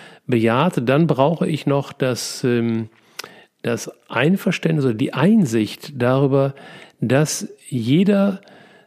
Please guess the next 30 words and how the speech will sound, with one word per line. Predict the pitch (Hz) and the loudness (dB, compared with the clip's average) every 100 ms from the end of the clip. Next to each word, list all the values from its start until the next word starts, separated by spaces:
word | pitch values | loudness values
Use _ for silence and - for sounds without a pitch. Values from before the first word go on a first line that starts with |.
| _ - | _ -4
selbst | 107 127 190 190 - 180 127 | 2 4 2 -2 -8 -6 -2
der | 123 | -2
Chef | - 147 151 | 2 0 0
in | 147 120 | -2 2
seinem | 123 123 | 2 2
Körper | 117 135 135 104 | 2 0 0 0
ist | 120 - | -2 -2
und | 120 | -2
vor | 131 | 0
allen | 135 | 0
Dingen | 123 | 0
der | |
Chef | 113 123 127 | -2 -4 -2
in | |
seinem | 113 113 | -2 -4
feinstofflichen | - 113 - 120 110 - 113 | -2 -4 -2 -4 -4 -4 -4
Bereich | 101 101 - | -4 -6 -8
ist. | - | -6
Also | 113 | -2
das | 120 - | 0 2
muss | 160 160 | 2 2
in | 135 | 2
dem | 135 | 2
Moment | 127 123 123 - - - - | 2 0 -4 -14 -20 -20 -10
klar | - 131 160 | 0 2 4
werden, | 156 147 | 4 2
das | 120 | 0
muss | 120 110 | -2 -2
herausgearbeitet | 101 127 160 180 180 156 160 160 143 | 0 0 0 0 0 0 0 0 0
werden, | 160 160 160 202 | 0 0 0 -2